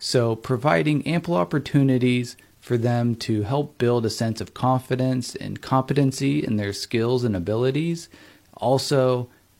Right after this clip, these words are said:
uh, providing opportunities for them to volunteer in their community and develop a sense of meaning and purpose. And another big part is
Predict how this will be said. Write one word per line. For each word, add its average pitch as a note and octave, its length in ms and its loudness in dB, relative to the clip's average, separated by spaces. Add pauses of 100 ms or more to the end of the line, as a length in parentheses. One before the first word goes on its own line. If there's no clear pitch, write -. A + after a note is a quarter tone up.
(120)
uh, A2 420 -4
providing B2+ 760 2
opportunities B2 640 0
for - 140 -4
them A#2 220 0
to G#2 100 -4
volunteer A2+ 720 0
in D3+ 120 0
their F#2+ 120 -2
community F#2 680 -6
and G#2+ 160 -2
develop A2+ 500 -2
a A2 80 -8
sense A2+ 380 -2
of G#2 340 -2 (480)
meaning C3 600 4
and G2 180 -4
purpose. A#2+ 640 -2
And G2 320 -8 (320)
another C#3 460 4
big A#2 280 2
part G#2+ 300 0
is G#2 400 2